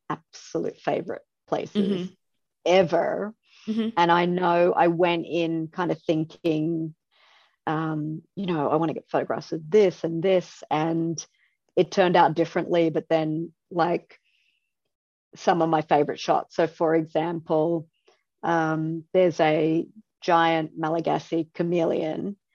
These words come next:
Speaker 1: Um,
Speaker 2: I'm looking at that picture right now. No
Speaker 1: Oh,
Speaker 2: joke. I
Speaker 1: yeah,
Speaker 2: have that
Speaker 1: this,
Speaker 2: picture pulled up
Speaker 1: yes.
Speaker 2: because I think it's
Speaker 1: And he's
Speaker 2: such a cool
Speaker 1: on,
Speaker 2: shot.
Speaker 1: he's on the dirt road in Baobab.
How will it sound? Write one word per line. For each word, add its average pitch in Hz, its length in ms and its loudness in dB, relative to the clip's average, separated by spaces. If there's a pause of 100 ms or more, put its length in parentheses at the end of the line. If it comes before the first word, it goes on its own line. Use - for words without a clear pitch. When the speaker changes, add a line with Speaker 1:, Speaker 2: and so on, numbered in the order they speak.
(420)
Speaker 1:
Um, 160 760 4
Speaker 2:
I'm 226 160 4
looking 233 320 4
at 214 100 2
that - 160 2
picture 202 320 -2
right 175 220 2
now. 175 300 2
No 214 200 4
Speaker 1:
Oh, 285 160 12 (200)
Speaker 2:
joke. - 100 4
I 240 80 6
Speaker 1:
yeah, 262 220 10
Speaker 2:
have 247 120 10
that 240 140 8
Speaker 1:
this, 285 60 2
Speaker 2:
picture 233 300 2
pulled 220 300 4
up 311 240 6
Speaker 1:
yes. 262 80 6
Speaker 2:
because 208 160 2
I 190 80 -2
think 196 160 -8
it's - 160 -6
Speaker 1:
And 208 100 2
he's 220 100 2
Speaker 2:
such 196 140 -2
a 208 40 -2
cool 202 80 6 (100)
Speaker 1:
on, 220 100 4
Speaker 2:
shot. 170 440 0
Speaker 1:
he's 208 80 -8 (680)
on 214 280 2
the 202 80 4
dirt 185 320 4
road 175 340 4
in 175 220 -4
Baobab. 170 640 0